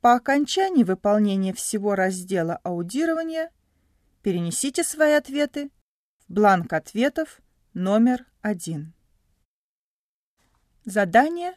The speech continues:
Б один. Вы услышите шесть высказываний. Установите соответствие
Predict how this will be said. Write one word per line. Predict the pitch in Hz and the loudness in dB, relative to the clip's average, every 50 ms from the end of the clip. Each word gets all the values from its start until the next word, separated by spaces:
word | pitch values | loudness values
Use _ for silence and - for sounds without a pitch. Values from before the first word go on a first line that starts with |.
| _ - | _ -8
Б | 202 185 214 240 262 - - | -4 -2 0 0 0 -2 -2
один. | 214 208 196 170 - 175 170 156 151 - _ _ _ _ _ _ _ _ _ _ _ _ _ _ _ _ | -4 -6 -6 -6 -6 -8 -8 -8 -10 -12 _ _ _ _ _ _ _ _ _ _ _ _ _ _ _ _
Вы | - 233 311 349 339 | -4 0 2 2 2
услышите | 311 - - - 247 277 294 285 - 277 240 - - 262 247 - - _ - | 2 0 -2 -2 -2 -2 -2 -2 -4 -6 -6 -6 -6 -6 -6 -6 -8 _ -12
шесть | - - - 226 226 226 - - - | -8 -4 -2 -2 -2 -2 -4 -8 -8
высказываний. | - 214 - - - - 180 170 165 156 156 156 156 165 175 170 - - _ _ _ _ _ _ _ _ _ _ _ _ _ _ _ _ _ _ _ _ _ _ _ _ _ _ _ - | -8 -6 -6 -8 -10 -6 -6 -6 -6 -6 -8 -8 -8 -10 -10 -10 -12 -14 _ _ _ _ _ _ _ _ _ _ _ _ _ _ _ _ _ _ _ _ _ _ _ _ _ _ _ -8
Установите | 226 - - 269 247 269 269 285 302 349 339 349 339 | -6 -4 0 2 4 4 4 4 2 0 0 0 -2
соответствие | - - 320 294 302 294 - 240 214 214 190 - - - - - 156 156 139 170 175 | -2 0 2 2 0 0 -2 0 0 0 0 -2 -6 -12 -10 -10 -10 -10 -10 -10 -14